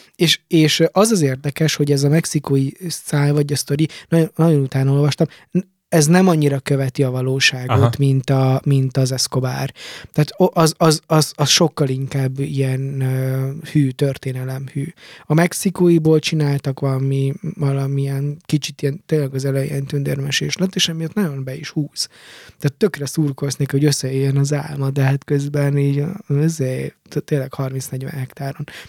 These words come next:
Speaker 1: termeli a sivatagban. És akkor utána
Speaker 2: Várjál.
Speaker 1: Mhm.
Speaker 2: Nem mond tovább, mert én eddig láttam.
Speaker 1: Ja,
Speaker 2: Tehát majd,
Speaker 1: oké.
Speaker 2: majd, majd ezt később folytatjuk.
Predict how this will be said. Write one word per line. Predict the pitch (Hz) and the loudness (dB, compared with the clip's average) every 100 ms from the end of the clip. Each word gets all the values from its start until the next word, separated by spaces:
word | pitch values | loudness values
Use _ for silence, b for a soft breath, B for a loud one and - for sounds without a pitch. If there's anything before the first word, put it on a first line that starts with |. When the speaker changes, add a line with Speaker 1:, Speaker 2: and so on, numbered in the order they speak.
| B | B
Speaker 1:
termeli | - 127 123 123 131 | -4 -4 -4 -10 -10
a | |
sivatagban. | 123 135 135 - 131 147 147 - b b _ B B B - | -10 -10 -10 -12 -12 -10 -12 -14 b b _ B B B -6
És | |
akkor | - 196 | 0 2
utána | 226 220 135 | 4 4 4
Speaker 2:
Várjál. | 135 95 98 107 _ | 4 4 2 -4 _
Speaker 1:
Mhm. | 143 131 175 185 _ | 0 4 2 0 _
Speaker 2:
Nem | 135 | 2
mond | 135 104 | 4 2
tovább, | 95 98 98 | 0 0 2
mert | 101 98 | 2 2
én | 98 | 2
eddig | 95 92 | 0 0
láttam. | 90 85 - 92 92 - | -2 -2 -4 -6 -6 -6
Speaker 1:
Ja, | - 175 214 190 175 | 0 2 4 2 4
Speaker 2:
Tehát | 113 | 2
majd, | 110 117 117 | 4 2 2
Speaker 1:
oké. | 143 | -2
Speaker 2:
majd, | 131 110 101 - | 2 0 0 -2
majd | 110 107 | 0 2
ezt | 104 | -2
később | - 117 - 98 | 0 -2 -2 -4
folytatjuk. | - 98 104 95 101 | 0 0 0 -2 -4